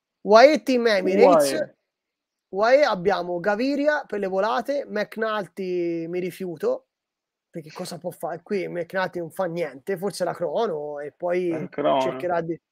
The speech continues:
Speaker 1: Stuyven, Stuyven,
Speaker 2: Hirschi?
Speaker 1: tra Perez, tra St-, Stuyven e Perez prendo McNulty, no?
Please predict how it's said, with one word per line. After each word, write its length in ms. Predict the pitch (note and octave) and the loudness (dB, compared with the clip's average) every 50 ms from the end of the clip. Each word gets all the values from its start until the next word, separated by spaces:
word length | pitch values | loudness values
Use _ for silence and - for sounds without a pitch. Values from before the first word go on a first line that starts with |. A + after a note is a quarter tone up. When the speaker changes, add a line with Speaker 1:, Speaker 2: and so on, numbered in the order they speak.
| _ _ _ _ _ _ _ _ _ | _ _ _ _ _ _ _ _ _
Speaker 1:
Stuyven, 600 | - - - - A#3 A#3 G#3+ G3 F3 E3 E3+ E3+ | -20 -10 -2 2 4 4 6 4 4 2 -2 -4
Stuyven, 480 | E3 - - A#3 A3 G3+ F3+ A3 A#3 A3+ | -4 -4 -2 2 4 4 6 6 6 4
Speaker 2:
Hirschi? 160 | A3+ - - | 4 2 -2
Speaker 1:
tra 280 | G3 F#3+ A#3 A#3 A3+ | 0 0 2 4 6
Perez, 200 | - A#3 A3 G3+ G#3+ B3 B3+ A3+ G3 G#3 _ _ _ _ _ _ _ _ _ | 6 6 6 6 8 6 6 6 4 -2 _ _ _ _ _ _ _ _ _
tra 160 | - - G3+ | -2 0 0
St-, 260 | F3+ - - - E3+ F3 | 0 -2 -4 -8 -8 -8
Stuyven 420 | E3 - - G#3 G#3 G#3 A3 G#3 | -6 -2 0 2 2 4 2 2
e 60 | G3+ | 0
Perez 360 | F3+ G#3+ A3+ A#3+ A3+ G3 G3 | 2 4 4 4 4 2 0
prendo 260 | F3 F3+ F3+ F3+ F3+ F3+ | -4 -4 -4 -6 -4 -4
McNulty, 540 | F3+ F3 E3+ - F3+ F#3 F#3 D#3+ - D#3 | -6 -6 -6 -6 -6 -6 -6 -6 -8 -10
no? 420 | D3 C#3+ C3 - - E3+ G3 - | -12 -12 -12 -10 -8 -8 -8 -10